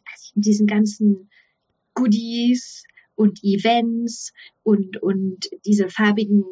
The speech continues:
farbigen Buchschnitte und die schönen Cover. Und also es, äh, da gibt's ja so viel Zeug, womit die, die, die anlocken. Und das, das funktioniert ja total. Es gibt ja auch diese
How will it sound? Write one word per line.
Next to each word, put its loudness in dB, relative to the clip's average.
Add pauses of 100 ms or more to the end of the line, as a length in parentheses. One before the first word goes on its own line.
(140)
farbigen 2
Buchschnitte 0
und -2
die -16
schönen 0
Cover. -2
Und -8 (200)
also 2
es, 0
äh, 4
da -2
gibt's -8
ja 2
so 0
viel -2
Zeug, 0 (840)
womit 2
die, -6
die, -2
die -6
anlocken. 0
Und 2
das, -4
das -18
funktioniert 0
ja -14
total. -2
Es -8
gibt -2
ja -2
auch -10
diese -14